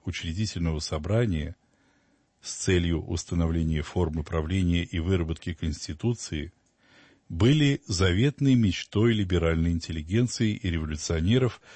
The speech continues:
к концу девятнадцатого, началу двадцатого веков. Лозунг созыва учредительного собрания использовали в борьбе с самодержавием, в том числе большевики. При этом верили, что народ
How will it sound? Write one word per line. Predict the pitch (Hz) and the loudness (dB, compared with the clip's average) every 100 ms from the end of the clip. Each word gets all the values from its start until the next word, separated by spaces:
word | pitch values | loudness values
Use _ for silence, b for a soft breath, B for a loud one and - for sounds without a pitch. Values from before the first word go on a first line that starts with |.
| B B | B B
к | - | -8
концу | - 107 - 156 | 2 2 4 0
девятнадцатого, | 92 80 98 117 - 110 104 | 0 2 2 0 -2 0 2
началу | 90 78 87 87 87 | 2 0 0 0 -2
двадцатого | - 87 85 - 78 82 82 | -2 -2 -2 0 -2 -2 -2
веков. | 78 80 - 78 - - _ b b b b b _ | -2 -4 -4 -4 -6 -16 _ b b b b b _
Лозунг | 95 101 90 82 80 - | 4 4 4 0 -2 0
созыва | 85 80 82 78 | 0 2 2 2
учредительного | 73 - 80 78 78 80 76 | -2 -4 -4 -4 -4 -4 -4
собрания | - 80 110 127 110 | -4 -2 2 2 2
использовали | 92 120 120 107 107 | 0 0 2 2 2
в | 95 | 2
борьбе | 87 80 82 107 | 2 2 2 0
с | |
самодержавием, | - 98 98 98 95 95 92 76 73 73 - b b b b | 0 2 4 4 2 4 4 2 0 -4 -8 b b b b
в | - | -2
том | - 151 | 2 2
числе | - - 92 90 | 0 -2 0 2
большевики. | 82 - 80 78 - 80 78 - _ _ _ b b b b b - | 0 -2 -2 -4 -6 -8 -8 -10 _ _ _ b b b b b 0
При | 123 | 2
этом | 143 107 80 | 4 4 4
верили, | 82 82 82 80 | 6 4 4 0
что | 78 - 78 | -2 -2 2
народ | 76 98 131 - | 2 4 2 0